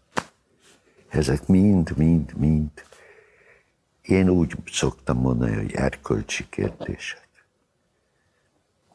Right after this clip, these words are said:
Mert érted, attól, hogy az ember azt mondja, hogy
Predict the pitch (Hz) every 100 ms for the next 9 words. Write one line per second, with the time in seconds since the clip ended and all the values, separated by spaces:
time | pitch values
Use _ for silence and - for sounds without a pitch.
0 | - - 80 80 - - - - _ _
1 | _ _ - - _ _ _ _ _ _
2 | _ - - _ _ _ - 67 - -
3 | 62 69 69 - 73 64 65 65 67 _
4 | _ _ _ _ - - 71 62 62 65
5 | 65 - 65 62 57 55 - 57 -